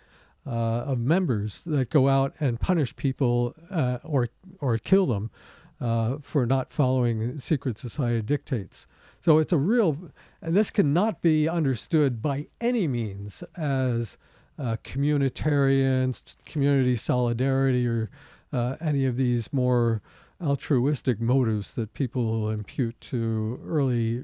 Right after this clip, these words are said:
ritual groups or early religious, uh, developments. Um, no, it's purely meant to maintain, um,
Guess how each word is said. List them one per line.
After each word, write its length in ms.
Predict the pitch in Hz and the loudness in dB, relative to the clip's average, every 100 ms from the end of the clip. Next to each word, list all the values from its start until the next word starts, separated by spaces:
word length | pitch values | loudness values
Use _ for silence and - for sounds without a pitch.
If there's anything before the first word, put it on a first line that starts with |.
| 175 | -4
ritual 560 | 151 - 131 107 104 107 | -4 -2 -4 -2 -4 -6
groups 480 | 113 113 - - - _ _ - - _ | -4 -4 -6 -16 -20 _ _ -20 -20 _
or 220 | 135 110 107 | -4 -2 0
early 400 | 143 135 120 117 | 2 2 4 2
religious, 680 | 104 117 123 123 113 - - _ 165 170 | 2 2 2 0 -4 -6 -12 _ -12 -4
uh, 60 | 156 | -2
developments. 800 | 107 110 117 110 117 113 - - _ - _ _ - | 0 0 0 0 -2 -4 -6 -14 _ -20 _ _ -4
Um, 640 | 120 127 127 123 120 135 180 185 | 0 2 2 0 -2 -4 -12 -18
no, 280 | 202 185 170 | -4 0 2
it's 160 | 120 - 147 - - | 0 -4 -14 -18 -4
purely 300 | 226 170 131 | 0 2 2
meant 240 | 123 127 | 0 0
to 500 | - 117 110 113 170 - | -2 0 0 -4 -10 -10
maintain, 680 | 165 139 123 147 127 113 117 - - - _ _ 170 | -2 -2 0 0 0 -2 -4 -12 -20 -20 _ _ -4
um, 600 | 131 113 110 104 104 | 0 0 0 0 -4